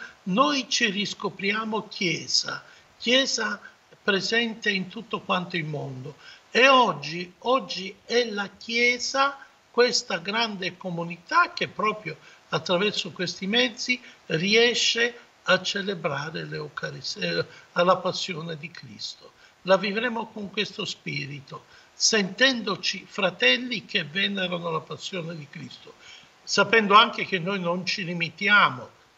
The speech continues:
nella passione a contemplare la morte, ma contempliamo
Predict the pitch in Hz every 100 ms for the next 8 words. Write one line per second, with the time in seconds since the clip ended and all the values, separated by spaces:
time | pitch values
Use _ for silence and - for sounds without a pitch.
0 | - 147 151 143 147 - 185 165 143 -
1 | 165 135 160 143 165 165 147 127 - -
2 | _ _ 151 165 156 135 139 - - 185
3 | 190 - _ - 160 - 180 165 - -
4 | _ - 202 202 170 156 139 156 185